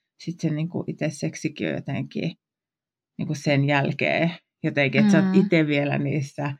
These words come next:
Speaker 1: orgasmi-ihannuksissa.
Speaker 2: Kuuruissa.
Speaker 1: Niin, ja sitten kaikki paikat on siitä jännityksestä tiukkana ja oot ihan märkä ja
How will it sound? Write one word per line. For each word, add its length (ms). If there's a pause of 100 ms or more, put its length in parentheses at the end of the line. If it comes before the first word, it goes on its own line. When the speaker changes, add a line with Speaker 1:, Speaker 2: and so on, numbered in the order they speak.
(380)
Speaker 1:
orgasmi-ihannuksissa. 1900
Speaker 2:
Kuuruissa. 140 (140)
Speaker 1:
Niin, 640
ja 140
sitten 480 (140)
kaikki 300
paikat 480
on 120
siitä 260
jännityksestä 880 (300)
tiukkana 560
ja 280
oot 240
ihan 200
märkä 480
ja 80